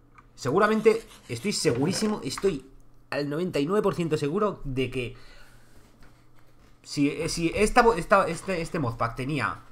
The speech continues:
yo qué sé, doscientos, doscientos treinta votos, de esos doscientas treinta personas, ciento cincuenta ni siquiera sabrían cuáles eran los otros modpacks. Han votado por random,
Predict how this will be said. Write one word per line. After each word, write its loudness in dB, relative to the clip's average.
yo -6
qué -6
sé, -6
doscientos, -4
doscientos -4
treinta 4
votos, -4
de -2
esos -2
doscientas 0
treinta 2
personas, 0
ciento 4
cincuenta 6
ni 0
siquiera 0
sabrían 0
cuáles -2
eran 2
los 0
otros 0
modpacks. -4
Han -2
votado 4
por 0
random, -6